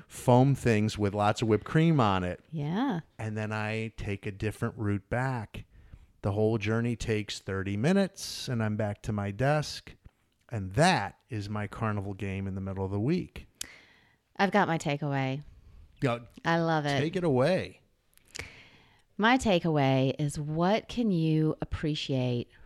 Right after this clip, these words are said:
Speaker 1: right now?
Speaker 2: Mm-hmm. In what way?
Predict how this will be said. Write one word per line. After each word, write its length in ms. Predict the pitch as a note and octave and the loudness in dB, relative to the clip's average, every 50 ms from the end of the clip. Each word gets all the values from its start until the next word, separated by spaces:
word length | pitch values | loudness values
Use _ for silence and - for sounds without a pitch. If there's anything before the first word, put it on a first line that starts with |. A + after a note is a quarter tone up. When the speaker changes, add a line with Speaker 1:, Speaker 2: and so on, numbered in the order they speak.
| - - | -8 -2
Speaker 1:
right 220 | C#3+ C3+ C3 - | 2 2 2 2
now? 300 | - A#2+ G#2+ G2 - C#3+ - - - _ _ _ _ _ _ _ _ _ _ _ _ _ _ _ _ _ _ _ _ - A#2 | 0 -4 -4 -4 -6 -8 -10 -16 -20 _ _ _ _ _ _ _ _ _ _ _ _ _ _ _ _ _ _ _ _ -8 -4
Speaker 2:
Mm-hmm. 540 | G#2+ G#2+ G#2+ G2+ F#2 A#2 A#2 A#2+ C3+ D3+ D#3 - _ _ - - - - - - - _ _ _ _ - | -2 -2 -2 -2 -2 -2 -2 -2 -2 -4 -6 -8 _ _ -20 -20 -20 -20 -20 -20 -20 _ _ _ _ -2
In 180 | C3 A#2+ A#2+ | 0 2 4
what 180 | A#2+ B2 - - | 4 4 2 2
way? 400 | A#2+ A2+ G#2 F2+ D#2 D#2 - | 0 0 0 -2 -4 -8 -16